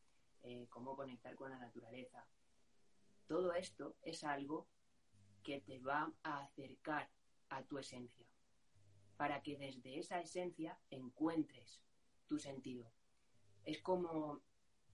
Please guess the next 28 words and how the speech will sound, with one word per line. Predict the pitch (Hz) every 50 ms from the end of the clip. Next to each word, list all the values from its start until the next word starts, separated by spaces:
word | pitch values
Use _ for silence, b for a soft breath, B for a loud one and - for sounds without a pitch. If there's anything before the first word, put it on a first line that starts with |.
| - - - - - - - -
tú | - 170
lo | 180 175
hablabas | 160 143 143 147 151 139 - - -
en | 127 135
un | 139 139 139
vídeo | 139 - 139 135 131 127 127 127
de, | 127 123 123 123 120
de | 123 127
los | 131 131 -
que | - 139
más | 139 139 139 135
me | 135 127
gusta, | 127 135 135 - 135 135 135
es | 135 139 - b b b b b b b - -
muy | 147 156 170 185 185
difícil | 180 170 - - 175 160 - - 131 135 143 -
que | - 131 127
alguien | 135 147 147 147 139 131 127 120 117 120 - - - - - - - - - -
que, | - - 123 123 123 123 123 - - - - - - - - -
que | - 123
vive | 123 143 151 170 175 170
desde | 165 156 143 139 - 143 135 131 131 131 127
su | - - - 123 127
ego, | 147 156 156 147 151 - - - - - - - - - - - - - - - - - - -
desde | 131 - 131 127 127 135 131
su | - 135
oscuridad, | 123 - - - 131 123 123 131 143 151 160 165 - - - - - - - - - - - - - - - - - - -
eh, | 151 151 151